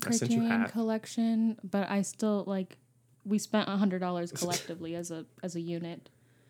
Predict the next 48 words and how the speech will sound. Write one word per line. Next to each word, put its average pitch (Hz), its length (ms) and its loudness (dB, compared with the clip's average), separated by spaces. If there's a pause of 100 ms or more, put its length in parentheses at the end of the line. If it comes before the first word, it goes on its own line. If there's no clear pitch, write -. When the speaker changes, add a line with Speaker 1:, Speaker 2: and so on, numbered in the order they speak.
(500)
Speaker 1:
What 107 140 -2
did, 113 180 -4
what 101 140 -2
did 110 120 -6
you 220 60 6
get 123 100 4
again? 202 160 6
Speaker 2:
Because 139 220 -2
Speaker 1:
Fantastic 104 420 -2
Mister 104 160 -4
Fox, 101 320 -2
Wildlife, 98 540 -2
and 92 180 -4
the 85 60 -6
Before 113 240 -8
trilogy? 131 360 -6 (580)
Speaker 2:
Yes. 208 120 -2 (640)
Speaker 1:
Perfect. - 260 -6
Speaker 2:
Because, 220 420 2
um, 214 260 4
Barnes 233 220 8
and 247 80 8
Noble 247 240 6
is 240 100 0
having 240 320 4
a 240 60 4
fifty 240 260 -4
percent 233 380 0
off 220 120 0
sale 247 760 0
on 208 100 2
the 202 80 2
Criterion 247 500 2
Collection, 247 540 0
which 226 220 0
I 220 320 0 (140)
saw 233 360 2
ends 208 400 2
August 190 380 -2
second. - 580 -6
So - 200 -6
we 202 100 -2
have 220 200 -4
a 220 60 -6 (180)
couple 233 220 -2
more 233 220 4
weeks 254 320 -2
to 208 340 -4